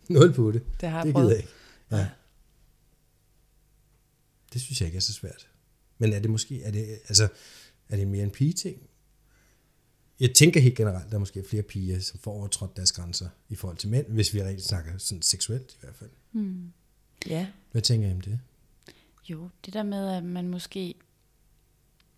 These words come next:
Speaker 3: ikke er så bevidst som kvinde om, hvad det er, man egentlig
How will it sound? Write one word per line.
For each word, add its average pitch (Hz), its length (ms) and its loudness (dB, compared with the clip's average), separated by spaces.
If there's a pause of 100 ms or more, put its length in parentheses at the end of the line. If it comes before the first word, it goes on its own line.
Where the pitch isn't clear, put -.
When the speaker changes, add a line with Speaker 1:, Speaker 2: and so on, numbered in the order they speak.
(220)
Speaker 3:
ikke 196 280 -2 (100)
er 190 220 -4
så 196 140 -6
bevidst 190 640 -8
som 190 160 -4
kvinde 202 260 -4
om, 185 140 -2
hvad 180 140 -4
det 180 80 -2
er, 180 60 -2
man 180 160 -4
egentlig 170 420 -6